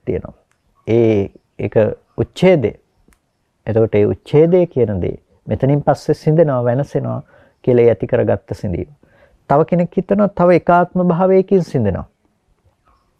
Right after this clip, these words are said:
ස්වර්ගයට ගිහිල්ලා එතනින් ඉවරයි ඒක. එතකොට එහෙම නැත්නම් යක්ෂයා ළඟට ගියා මේක එතනින් ඉවරයි. එයා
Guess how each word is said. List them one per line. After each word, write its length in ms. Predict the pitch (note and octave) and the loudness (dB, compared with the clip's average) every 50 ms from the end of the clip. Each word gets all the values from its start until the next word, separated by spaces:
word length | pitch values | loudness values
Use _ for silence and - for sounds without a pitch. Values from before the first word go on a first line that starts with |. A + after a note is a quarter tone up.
| _ _ _ _ - | _ _ _ _ -12
ස්වර්ගයට 480 | - - A2 G#2+ G#2+ G2+ G#2+ A2 G#2 - | -4 -2 0 0 0 2 0 0 0 0
ගිහිල්ලා 420 | A2 G#2+ A#2 C3 C#3 D3 E3+ D#3 | -2 0 0 0 2 2 2 2
එතනින් 380 | B2 A#2+ - C3+ C3 C3 B2+ A#2 | 2 0 0 -2 -2 -2 0 2
ඉවරයි 360 | G#2+ A2 - - - F2 - | 2 2 0 0 -2 -6 -6
ඒක. 140 | - - - A#2 _ _ _ _ _ _ _ _ _ _ _ _ _ _ _ _ _ _ _ _ _ _ _ _ - | -8 -10 -14 -20 _ _ _ _ _ _ _ _ _ _ _ _ _ _ _ _ _ _ _ _ _ _ _ _ -12
එතකොට 400 | - G2 - G2+ G#2+ G#2 - - | -10 -6 -2 0 0 0 2 0
එහෙම 320 | G2+ G2 - - G#2+ G#2 A2 | 0 0 0 0 -2 -2 0
නැත්නම් 420 | A2 A2+ A2 _ - A#2+ G#2+ A2 G#2+ | 0 0 -2 _ -2 0 0 2 0
යක්ෂයා 400 | G2+ F#2+ - - - B2+ A#2+ B2 | 0 -2 -4 -4 0 0 2 2
ළඟට 280 | B2+ B2 C3 B2 C#3 C3 | 2 2 0 0 0 0
ගියා 200 | C3 C#3 D3 D#3 | 0 2 2 2
මේක 220 | E3 D#3 C#3 A2+ - | 2 0 -2 -2 -2
එතනින් 340 | B2 - - C3+ C3+ B2+ A2+ | -4 -4 -4 -4 -2 -2 0
ඉවරයි. 500 | A#2 B2+ B2+ A2 F#2 F#2+ - - - - _ _ _ _ - - - - - - _ _ _ _ _ _ - | 2 2 2 2 0 -2 -4 -8 -10 -14 _ _ _ _ -20 -20 -20 -20 -20 -20 _ _ _ _ _ _ -4
එයා 220 | A2+ G2+ G2 F#2+ | -2 -2 0 0